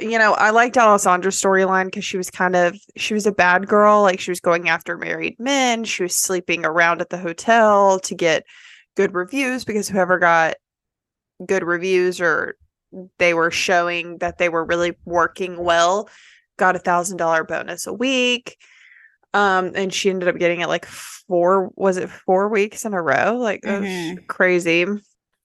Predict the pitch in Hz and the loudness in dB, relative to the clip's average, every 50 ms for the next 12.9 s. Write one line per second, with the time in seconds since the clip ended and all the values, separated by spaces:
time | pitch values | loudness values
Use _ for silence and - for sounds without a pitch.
0 | _ _ 226 220 220 214 214 202 202 190 180 175 175 196 208 214 214 220 220 - | _ _ -4 0 0 0 0 0 -2 -4 -4 -4 -4 -2 -2 -2 -4 -4 -6 -6
1 | - 196 202 190 190 196 196 196 196 190 175 190 185 180 180 175 175 196 _ - | -4 0 2 2 2 2 0 -2 -2 -4 -6 -4 -4 -6 -6 -8 -10 -12 _ -20
2 | - - - _ - 190 185 180 170 170 175 180 190 214 254 302 330 370 403 392 | -20 -20 -20 _ -4 -2 0 2 4 4 4 4 4 4 4 2 2 0 0 -2
3 | _ _ _ _ _ _ _ _ _ - - 233 214 208 180 175 180 190 _ - | _ _ _ _ _ _ _ _ _ -10 -6 -4 -4 -4 -4 -6 -8 -8 _ -4
4 | 208 208 202 202 202 196 208 214 220 220 254 220 208 214 190 180 175 170 165 160 | -2 2 2 2 4 4 4 2 2 0 -2 -2 2 4 4 6 6 4 2 0
5 | 151 127 139 156 175 214 254 311 320 330 311 _ _ _ _ _ - - 202 196 | -2 -2 0 -2 -2 -4 -6 -12 -14 -14 -16 _ _ _ _ _ -2 0 0 2
6 | 202 202 202 202 202 196 196 196 196 196 196 196 196 185 185 180 180 180 180 180 | 4 4 4 4 4 4 2 2 0 0 0 2 2 4 4 6 6 6 6 4
7 | 180 175 185 185 _ _ _ _ _ _ _ _ _ _ - _ _ _ - - | 4 2 0 -4 _ _ _ _ _ _ _ _ _ _ -20 _ _ _ -12 -10
8 | - - 208 156 139 135 143 143 - - 180 247 - _ _ _ _ _ _ - | -8 -6 -6 -6 -8 -8 -12 -12 -12 -12 -14 -14 -18 _ _ _ _ _ _ -10
9 | - - - - - - - 214 196 185 170 170 170 180 180 - - 180 185 196 | -6 -4 -4 -4 -4 -4 0 2 4 4 4 4 2 0 -4 -6 -4 -2 -2 -2
10 | 208 208 233 220 214 196 170 170 170 185 185 180 180 180 180 - - 170 165 - | -2 -4 -6 -4 0 0 2 2 2 0 -2 -2 -2 -4 -4 -6 -6 -6 -6 -6
11 | - - - 175 165 165 170 170 160 156 147 160 170 160 - 175 185 175 - 220 | -8 -8 -4 -2 -2 0 0 0 2 2 2 2 0 -2 -6 -6 -10 -8 -4 -2
12 | 220 214 220 214 208 208 202 196 - 196 185 180 180 180 175 175 170 170 | 0 0 0 0 0 0 0 0 0 -4 -8 -6 -4 -2 0 0 0 -2